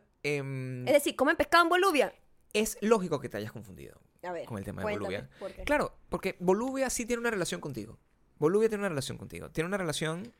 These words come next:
Speaker 2: ¿Cuál?
Speaker 1: Em, en Bolivia es, de hecho,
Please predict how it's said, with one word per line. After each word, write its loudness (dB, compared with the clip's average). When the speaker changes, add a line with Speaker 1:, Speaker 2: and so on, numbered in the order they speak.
Speaker 2:
¿Cuál? -10
Speaker 1:
Em, 0
en -8
Bolivia 2
es, -4
de 4
hecho, 0